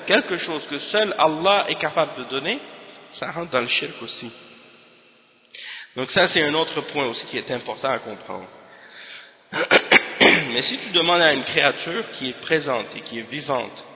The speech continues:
qui, qui est là et qui est capable de t'aider dans quelque chose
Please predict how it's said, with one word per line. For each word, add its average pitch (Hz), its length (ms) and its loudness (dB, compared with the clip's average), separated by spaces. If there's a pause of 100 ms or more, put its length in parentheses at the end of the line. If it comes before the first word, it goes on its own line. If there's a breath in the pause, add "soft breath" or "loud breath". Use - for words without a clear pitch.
(680)
qui, 117 340 -4
qui 127 220 -4
est 123 40 0
là - 840 4
et 123 100 0
qui 143 200 -2
est 143 60 0
capable 147 420 4
de 131 100 -2
t'aider 139 360 0
dans 123 160 0
quelque 156 300 -2
chose 196 260 0